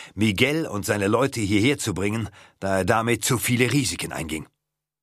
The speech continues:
Die Dinge gerieten ohnehin viel zu schnell außer Kontrolle. Rebecca atmete schwer, aber gleichmäßig.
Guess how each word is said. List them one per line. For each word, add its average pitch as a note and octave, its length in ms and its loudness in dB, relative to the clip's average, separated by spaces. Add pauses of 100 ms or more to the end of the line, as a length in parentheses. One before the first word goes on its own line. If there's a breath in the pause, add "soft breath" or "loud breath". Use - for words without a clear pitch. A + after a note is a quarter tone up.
(180)
Die G2 160 2
Dinge C3 260 4
gerieten A#2+ 380 0
ohnehin B2 360 2
viel F2 240 -6
zu F2 120 -4
schnell E2+ 220 -4
außer - 220 -4
Kontrolle. D2+ 460 -8 (1120)
Rebecca G#2+ 560 2
atmete G#2+ 400 -4
schwer, F#2 400 0 (600)
aber F2 240 -2
gleichmäßig. E2 680 -2